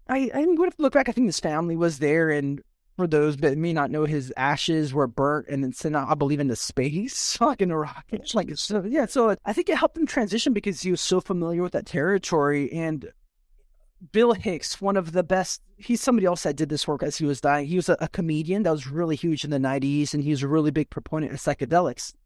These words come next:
And he was diagnosed with terminal cancer, and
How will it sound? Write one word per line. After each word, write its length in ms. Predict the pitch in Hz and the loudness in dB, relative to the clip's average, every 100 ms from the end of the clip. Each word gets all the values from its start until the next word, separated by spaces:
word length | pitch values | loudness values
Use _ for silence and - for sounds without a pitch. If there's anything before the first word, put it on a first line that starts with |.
| _ _ _ _ _ | _ _ _ _ _
And 140 | 180 202 | -2 0
he 80 | |
was 100 | 208 | 0
diagnosed 440 | 196 180 175 180 - | 4 2 4 2 0
with 100 | 156 | -2
terminal 340 | 180 165 143 | -2 0 0
cancer, 600 | - 202 233 - 151 151 - _ _ _ - | 0 0 0 -2 -4 -4 -10 _ _ _ -6
and 400 | 185 175 165 | -4 -4 -4